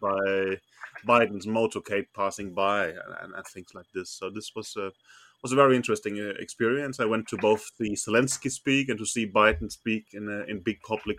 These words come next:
uh, forums. So this was, uh, very interesting, uh, of course, as a spectator in, in that way.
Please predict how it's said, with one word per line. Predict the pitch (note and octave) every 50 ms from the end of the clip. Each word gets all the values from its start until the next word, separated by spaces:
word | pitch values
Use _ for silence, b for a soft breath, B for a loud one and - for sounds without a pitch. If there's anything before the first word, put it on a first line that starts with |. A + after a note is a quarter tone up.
| - -
uh, | A#2 G#2 G#2 G2
forums. | - - A2 G#2+ A#2+ C#3 D#3 D#3+ D3 - -
So | C#3+
this | B2+ B2 A2+ -
was, | - A2 A2 - - -
uh, | A2+ G#2+ G#2 G#2+ _ b b b b b b b b b b b b -
very | A#2+ A2+ A2+ A2
interesting, | G#2+ G#2 - G2 F2 - - G2 F#2 G2 G#2 G#2+
uh, | F2 F#2 F#2 F#2 F#2+ F#2 F#2 G#2
of | - - -
course, | - G2+ F2+ -
as | G2 E2+ F#2
a | F#2
spectator | - - G2+ F#2 - - G#2+ F#2+ F#2 F2+ - F#2+ F#2 E2+ -
in, | G2 F#2+ G2 G2 - -
in | G2+ F#2+ F#2 F2
that | F#2+ F#2 G2 - _ G2
way. | F#2+ F2+ F2 E2+ E2